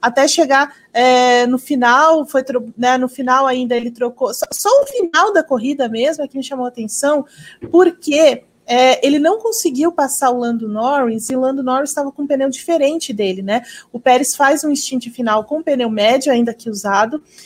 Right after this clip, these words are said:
e o, o, o, o Lando tá com um pneu duro, né? Então, em tese, a, a, haveria uma diferença de,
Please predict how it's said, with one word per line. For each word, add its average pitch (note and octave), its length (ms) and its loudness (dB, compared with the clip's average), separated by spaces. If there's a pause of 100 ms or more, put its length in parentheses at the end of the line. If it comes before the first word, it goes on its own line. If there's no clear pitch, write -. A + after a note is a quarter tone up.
(200)
e C#4 180 4
o, F#4+ 60 8
o, A#3+ 1200 0
o, G#3+ 220 -6 (680)
o B3+ 60 4
Lando C#4+ 360 6
tá C4 140 2
com C#4 100 -2
um C#4 60 2
pneu C4+ 540 4
duro, C#4 420 4
né? A#3+ 160 0
Então, C4+ 220 -2
em G4+ 100 -4
tese, C#4+ 680 2 (360)
a, - 160 -8 (100)
a, A#3 200 -2 (140)
haveria C4 320 -2
uma D4 120 0
diferença C#4 600 -2
de, C4+ 320 -2